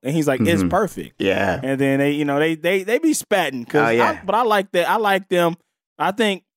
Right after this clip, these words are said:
Speaker 1: the same thing that Serena's getting right now from Dan, I
Speaker 2: Mm-hmm.
Speaker 1: think Shot to the Heart need to be getting that from Hey Soul Sister.
Speaker 2: Exactly, yeah.
Speaker 1: And I think it needs to happen on the day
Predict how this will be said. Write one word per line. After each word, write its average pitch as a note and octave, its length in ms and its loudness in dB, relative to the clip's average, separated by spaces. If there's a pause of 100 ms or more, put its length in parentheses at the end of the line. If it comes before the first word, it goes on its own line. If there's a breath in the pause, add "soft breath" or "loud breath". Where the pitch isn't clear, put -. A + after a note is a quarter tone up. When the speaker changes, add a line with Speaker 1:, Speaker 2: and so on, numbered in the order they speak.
Speaker 1:
the D#3 120 0
same G#3+ 280 0
thing G#3 140 -2
that F3+ 120 2
Serena's D3 460 0
getting C#3+ 240 0
right C3+ 160 0
now C3+ 160 2
from B2 160 -6
Dan, B2 420 -2 (140)
I - 20 -4
Speaker 2:
Mm-hmm. G2+ 240 0
Speaker 1:
think A#2+ 240 2 (300)
Shot G3 260 -2
to E3+ 80 -4
the E3 60 2
Heart D3 140 0
need C#3 80 -4
to C#3 40 -2
be C3 120 -2
getting C3 180 2
that B2 100 2
from A#2 120 -6
Hey A2+ 180 0
Soul G2 200 -2
Sister. - 240 -8 (120)
Speaker 2:
Exactly, G2+ 580 -2
yeah. F#2+ 120 2
Speaker 1:
And - 80 2
I D3+ 60 0
think F3 280 -2
it E3+ 60 0
needs F3 200 0
to E3 120 2
happen D#3 380 0
on C3+ 180 0
the A#2+ 60 0
day C#3+ 480 0